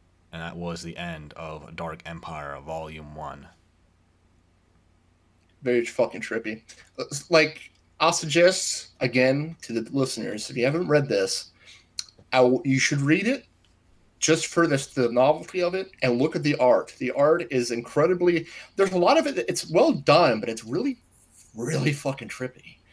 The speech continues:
Speaker 1: Mm-hmm. Yeah, that's really the only saving grace you can say, the art and the new ships introduced.
Speaker 2: Yeah, the new ships and the, the vessels and stuff. Like, the plot itself is stupid, but, like, the new ships,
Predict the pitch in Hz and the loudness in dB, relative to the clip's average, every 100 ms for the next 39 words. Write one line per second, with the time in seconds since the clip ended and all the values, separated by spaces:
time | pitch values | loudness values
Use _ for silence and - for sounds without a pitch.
0 | _ _ - 170 160 160 170 175 _ _ | _ _ -16 -14 -14 -14 -16 -18 _ _
1 | _ _ _ _ _ - - _ 90 90 | _ _ _ _ _ -12 -12 _ -8 -6
2 | 92 113 110 104 87 82 90 82 - 82 | -6 -8 -4 -4 -4 -8 -8 -8 -8 -10
3 | 71 71 71 76 - 85 - 85 73 76 | -12 -12 -12 -10 -12 -12 -12 -10 -10 -12
4 | 73 76 - 85 87 87 - 85 80 78 | -14 -16 -12 -8 -8 -8 -12 -10 -10 -10
5 | 78 - 87 85 82 - 82 - 80 85 | -14 -16 -12 -10 -10 -10 -10 -12 -14 -14
6 | 78 80 - - - - _ 190 202 147 | -14 -6 -6 -6 -12 -20 _ 0 2 4
7 | 151 165 147 - 165 160 - 123 117 110 | 2 0 0 0 0 0 -4 -4 -4 -4
8 | 120 123 127 104 101 98 - 104 - 107 | -2 0 0 -4 -12 -12 -6 -6 0 0
9 | - 110 208 262 180 - 151 120 - - | 0 0 4 6 6 4 2 0 -6 -2
10 | 131 117 - - 110 - 117 107 - 127 | -2 -2 -10 -10 -8 -2 0 0 -4 -4
11 | 143 143 - 143 135 - - | -2 -2 0 0 0 -4 -10